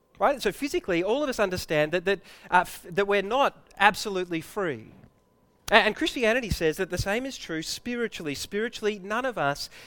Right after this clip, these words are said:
is absolutely free. Why? Because everybody serves somebody.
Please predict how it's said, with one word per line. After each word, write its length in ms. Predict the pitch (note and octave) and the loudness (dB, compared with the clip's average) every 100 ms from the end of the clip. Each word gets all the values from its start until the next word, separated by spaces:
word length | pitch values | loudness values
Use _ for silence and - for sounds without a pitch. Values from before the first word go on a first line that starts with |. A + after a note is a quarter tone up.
| - | -6
is 180 | E3+ - | -4 0
absolutely 640 | D#3+ E3+ - E3 D3+ D3+ | 0 0 -4 -4 -4 -4
free. 400 | D3 - E3+ E3+ | -8 -6 -2 -2
Why? 480 | A3+ D#3 C#3 B2+ F3 | -2 -4 0 2 2
Because 600 | A3+ G#3+ - D3+ F3+ G#3 - - _ _ - | 2 -6 0 2 2 -2 -14 -20 _ _ 0
everybody 440 | D#3 D#3 D#3+ E3+ | 2 2 -2 -4
serves 520 | F#3+ - B3 A#3+ G3 - | -4 -6 -4 -4 -4 -6
somebody. 580 | - A#2+ A2+ G#2+ G#2+ | -6 -6 -8 -14 -16